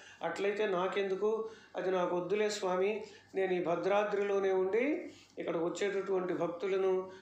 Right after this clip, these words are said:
వారు పొందే ఆనందాన్ని చూసుకుంటూ నేను ఇక్కడే ఉంటాను" అని అంటాడు ఆయన. మరి అది కూడా శాశ్వతం కావాలిగా, అలా చూసేది ఆనందము, అది శాశ్వత ఆనందం కావాలి.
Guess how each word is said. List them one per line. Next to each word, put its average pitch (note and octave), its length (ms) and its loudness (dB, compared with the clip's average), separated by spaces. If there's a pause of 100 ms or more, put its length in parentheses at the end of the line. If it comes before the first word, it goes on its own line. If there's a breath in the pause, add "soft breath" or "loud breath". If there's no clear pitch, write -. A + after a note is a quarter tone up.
(120 loud breath)
వారు F3 180 0
పొందే F3+ 300 -2
ఆనందాన్ని F#3+ 640 2
చూసుకుంటూ G3 600 -2
నేను F#3 200 2
ఇక్కడే G3 260 0
ఉంటాను" F3+ 580 0
అని A3 80 0
అంటాడు G#3+ 320 2
ఆయన. G3+ 220 0 (1300 loud breath)
మరి G3 420 0
అది F3+ 200 2
కూడా A#3+ 320 2
శాశ్వతం A3+ 560 2
కావాలిగా, A3 540 2
అలా F#3 360 0
చూసేది A3+ 380 0
ఆనందము, A3 720 0 (460 loud breath)
అది F#3 120 -2
శాశ్వత F3 520 -2
ఆనందం A#3 440 2
కావాలి. G3 520 2